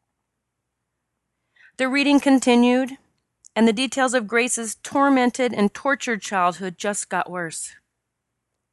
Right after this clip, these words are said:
I couldn't believe how much she had been through and that she had come out,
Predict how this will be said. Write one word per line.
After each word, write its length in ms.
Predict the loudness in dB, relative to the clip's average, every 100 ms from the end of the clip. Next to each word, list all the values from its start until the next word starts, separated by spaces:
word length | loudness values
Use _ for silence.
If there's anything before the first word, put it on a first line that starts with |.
| _ _ _ _ _ _ _ _ _ _ -6
I 100 | -4
couldn't 320 | 0 4 6 4
believe 440 | 0 0 0 0
how 160 | 2 4
much 200 | 2 0
she 160 | -6
had 180 | -8 -4
been 220 | 0 0
through 460 | -2 -8 -8 -10 -16 _ _ -2
and 140 | 0
that 120 | 0
she 180 | -2 -4
had 180 | -4 -6
come 320 | -4 2 4
out, 460 | 6 4 2 -6